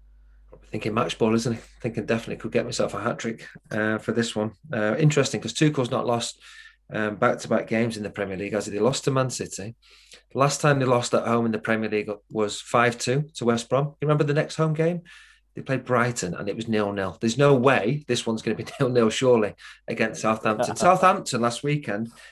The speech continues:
Speaker 1: against Wolves, when you're chasing an equalising goal, they turn to the bench and they brought, brought on Shane Long. That is the reality of where Southampton are, unfortunately, at the moment. They don't have the firepower. Um, I don't think they'll concede loads of goals,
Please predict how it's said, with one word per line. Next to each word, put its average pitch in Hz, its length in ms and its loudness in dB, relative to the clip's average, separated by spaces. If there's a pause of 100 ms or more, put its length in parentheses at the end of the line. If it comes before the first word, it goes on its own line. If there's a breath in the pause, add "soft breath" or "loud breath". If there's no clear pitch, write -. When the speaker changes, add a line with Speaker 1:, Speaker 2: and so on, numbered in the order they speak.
(120)
Speaker 1:
against 131 380 0
Wolves, 139 280 4
when 127 120 0
you're 117 80 -2
chasing 170 420 4
an 151 80 4
equalising 131 640 0
goal, 113 260 0
they 113 140 -2
turn 156 240 0
to 151 100 -6
the 120 100 -6
bench 113 380 -6 (440 soft breath)
and 107 120 -6
they 110 40 -2
brought, 113 420 2 (140)
brought 117 240 2
on 110 120 0
Shane 107 340 -2
Long. 98 300 -4
That 135 200 2
is 143 80 -2
the 135 80 -2
reality 120 480 0
of 104 120 -12
where 110 140 0
Southampton 107 580 -4
are, 101 220 0
unfortunately, 98 560 -6 (420 loud breath)
at 101 140 0
the 98 80 -2
moment. 101 320 2
They 101 60 -2
don't 127 180 2
have 120 140 0
the 110 80 -4
firepower. 110 640 0 (400)
Um, 98 480 -6 (500 loud breath)
I - 60 -14
don't 151 200 2
think 151 120 2
they'll 117 100 2
concede 127 420 0
loads 180 280 2
of 170 80 -8
goals, 180 320 0